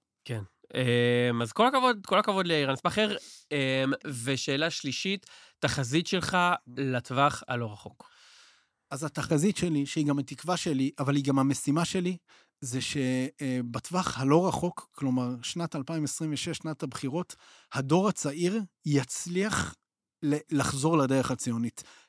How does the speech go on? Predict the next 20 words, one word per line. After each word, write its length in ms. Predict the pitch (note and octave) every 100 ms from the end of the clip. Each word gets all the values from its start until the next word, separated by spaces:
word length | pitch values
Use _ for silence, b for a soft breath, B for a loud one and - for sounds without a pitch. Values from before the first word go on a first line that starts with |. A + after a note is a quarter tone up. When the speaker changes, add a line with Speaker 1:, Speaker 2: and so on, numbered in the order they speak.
| -
Speaker 2:
לשים 340 | B2+ - G#3
בצד 300 | E3 - F3
את 120 | D#3+
הציניות 560 | C#3+ - F#3+ E3+ E3+ -
ואת 140 | D3 -
הסקפטיות. 640 | - - E3+ - E3 - b b -
אנחנו 380 | D3+ F#3+ - D#3
הולכים 380 | C#3 - F#3+
להוביל 420 | E3 C#3+ C3 F3+ F#3+
את 100 | E3+
הקו 180 | - D#3+
הזה 200 | D#3+ D#3 C3+
ורוצים 480 | C3 C3 - F#3 F#3
להוביל 320 | D#3+ D#3+ E3+
את 100 | D#3
הקו 180 | - D#3+
הזה 180 | D#3+ D#3+ B B B
של 200 | - D#3
ההיגמלות 1080 | C#3 C#3+ C#4+ F3 C#3 D3 D#3 G3 C4+ - - -
מהתפיסות 880 | D#3+ D3+ - D#3+ - G#3 - -